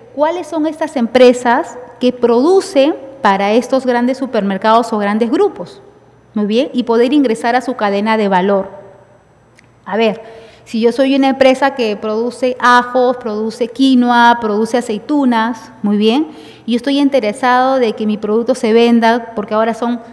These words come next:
no solamente exportar aceitunas, las aceitunas ahora están dentro de un contenido de otros subproductos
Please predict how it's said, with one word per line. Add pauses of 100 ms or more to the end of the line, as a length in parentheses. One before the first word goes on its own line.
no
solamente
exportar
aceitunas,
las
aceitunas
ahora
están (400)
dentro
de
un
contenido
de
otros
subproductos